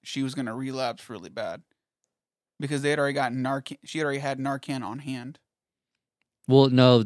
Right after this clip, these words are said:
Speaker 2: most, most heroin users, they, they usually have that
Speaker 1: Oh, okay.
Speaker 2: along with their little syringes,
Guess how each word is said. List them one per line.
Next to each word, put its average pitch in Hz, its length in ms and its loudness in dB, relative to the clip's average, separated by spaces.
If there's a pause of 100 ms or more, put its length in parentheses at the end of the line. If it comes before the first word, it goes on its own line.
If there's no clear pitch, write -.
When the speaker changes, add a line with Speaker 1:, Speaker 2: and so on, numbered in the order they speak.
Speaker 2:
most, 127 480 4
most 117 480 2
heroin 104 320 4
users, 98 520 0 (200)
they, 101 200 2
they 104 100 4
usually 95 280 0
have 101 220 0
that 98 220 -2 (220)
Speaker 1:
Oh, - 160 -10
okay. 135 160 -16 (260)
Speaker 2:
along 101 400 2 (420)
with 101 140 -4
their 98 160 0
little 98 160 -2
syringes, 95 580 -4